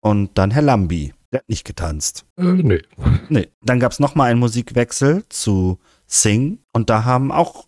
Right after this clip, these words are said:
Speaker 1: hat auch wieder ein Männerpaar getanzt. Möchtest du sagen, wer?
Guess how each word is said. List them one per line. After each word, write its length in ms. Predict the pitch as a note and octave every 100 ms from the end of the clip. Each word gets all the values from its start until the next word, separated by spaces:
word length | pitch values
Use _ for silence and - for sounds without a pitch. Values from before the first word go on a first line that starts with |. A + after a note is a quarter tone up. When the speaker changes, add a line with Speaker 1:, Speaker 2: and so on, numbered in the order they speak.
| -
Speaker 1:
hat 260 | G#2+ B2+
auch 160 | C3 -
wieder 160 | F#2 F2+
ein 120 | E2+
Männerpaar 480 | F2 E2+ D#2+ F2+ E2
getanzt. 640 | - - D3 C#4 - - -
Möchtest 180 | G3+ -
du 40 |
sagen, 320 | F2+ E2 D#2+
wer? 220 | E2 A2+